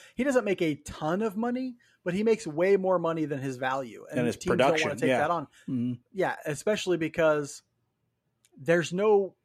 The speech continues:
Speaker 1: projection for him. He's thirty-one years old. He's never gonna get any better defensively. He's probably never gonna get any better offensively. He, this is what he is.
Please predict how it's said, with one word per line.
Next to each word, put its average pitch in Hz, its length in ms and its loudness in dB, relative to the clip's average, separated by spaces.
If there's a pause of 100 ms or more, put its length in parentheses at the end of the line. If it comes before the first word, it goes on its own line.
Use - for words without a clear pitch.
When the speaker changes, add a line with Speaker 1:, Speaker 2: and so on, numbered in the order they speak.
(160)
Speaker 1:
projection 160 640 -4
for 117 140 -10
him. 110 160 -14
He's 139 180 -10
thirty-one 180 520 0
years 151 220 -4
old. 131 320 -2 (320)
He's 156 180 -4
never 180 280 4
gonna 180 160 2
get 160 180 2
any 156 180 -2
better 156 300 2
defensively. 143 720 -6 (260)
He's 170 160 -6
probably 180 500 4
never 160 220 0
gonna 151 160 -2
get 151 140 -2
any 151 160 -2
better 147 260 2
offensively. 120 760 -4
He, 170 200 -2
this 170 260 -6
is 151 140 -6
what 156 160 -2
he 151 180 -10
is. 147 400 -8